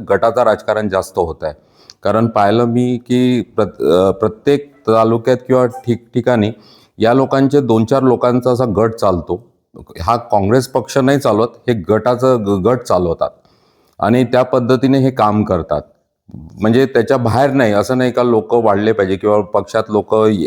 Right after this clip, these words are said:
आले पाहिजे किंवा त्याचा, अ, प्रसार झाला पाहिजे किंवा त्या, अ, म, याला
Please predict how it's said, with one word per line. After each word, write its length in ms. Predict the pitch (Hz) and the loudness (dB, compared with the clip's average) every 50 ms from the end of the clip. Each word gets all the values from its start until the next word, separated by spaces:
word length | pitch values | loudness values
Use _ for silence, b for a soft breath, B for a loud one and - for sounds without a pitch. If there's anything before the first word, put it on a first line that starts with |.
| - - | -2 0
आले 260 | 80 92 98 104 110 | 0 0 2 0 0
पाहिजे 340 | 110 98 92 90 82 90 90 | 0 0 -2 0 0 -2 -4
किंवा 300 | - - 95 98 101 98 98 B B B B B B B | -4 -4 -2 -2 -2 -2 -4 B B B B B B B
त्याचा, 340 | 95 95 - 113 110 110 110 | -4 -2 0 0 2 2 2
अ, 640 | 98 69 80 98 101 98 98 98 98 98 95 98 101 | 2 2 2 2 2 2 2 2 2 2 2 2 0
प्रसार 400 | 95 - 92 92 - - 113 113 | -2 -2 -6 -6 -4 -2 -2 -2
झाला 240 | 101 95 92 92 92 | -2 -2 -2 -2 -2
पाहिजे 220 | 90 92 90 95 | -2 -2 -4 -4
किंवा 220 | 90 104 98 104 101 | -4 -2 -2 -2 0
त्या, 300 | - - 104 104 104 104 | 0 0 0 2 2 0
अ, 500 | 101 87 - 78 90 95 95 92 92 90 - 87 | 0 -2 -2 0 0 2 2 2 0 -2 -4 -8
म, 720 | 87 92 92 87 85 85 82 80 73 76 - 76 85 85 76 - 80 | -14 -12 -12 -12 -12 -14 -16 -16 -18 -18 -16 -14 -14 -14 -10 -4 -2
याला 280 | 90 95 104 107 107 | 0 2 2 2 2